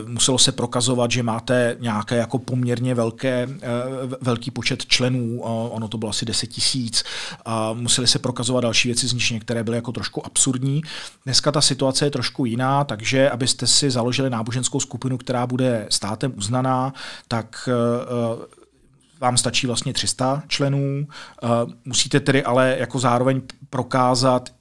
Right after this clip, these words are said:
jednak to, že máte nějakou jasně danou organizační strukturu, eh,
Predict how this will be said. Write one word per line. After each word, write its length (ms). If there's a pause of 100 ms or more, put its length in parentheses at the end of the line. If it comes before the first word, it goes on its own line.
(160)
jednak 360
to, 80
že 100
máte 300
nějakou 380
jasně 340
danou 440
organizační 640
strukturu, 760 (440)
eh, 60